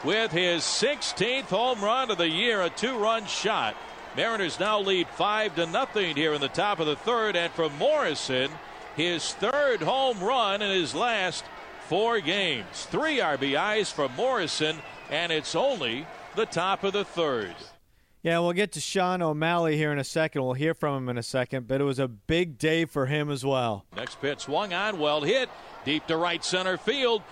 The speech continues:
Speaker 1: Jason Prinny going to the track, to the wall, looks up, goodbye baseball.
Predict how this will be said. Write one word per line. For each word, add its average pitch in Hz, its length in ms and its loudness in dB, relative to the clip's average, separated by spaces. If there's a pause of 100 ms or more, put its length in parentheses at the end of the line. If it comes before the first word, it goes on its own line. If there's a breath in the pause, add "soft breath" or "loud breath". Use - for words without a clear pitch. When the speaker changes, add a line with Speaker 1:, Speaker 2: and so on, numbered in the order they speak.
(180 loud breath)
Speaker 1:
Jason 185 440 0
Prinny 254 380 0
going 262 300 2
to 208 120 2
the 208 100 2
track, 262 440 -2
to 233 80 2
the 220 100 2
wall, 294 420 4
looks 226 300 0
up, 311 260 2
goodbye 320 540 2
baseball. 262 840 2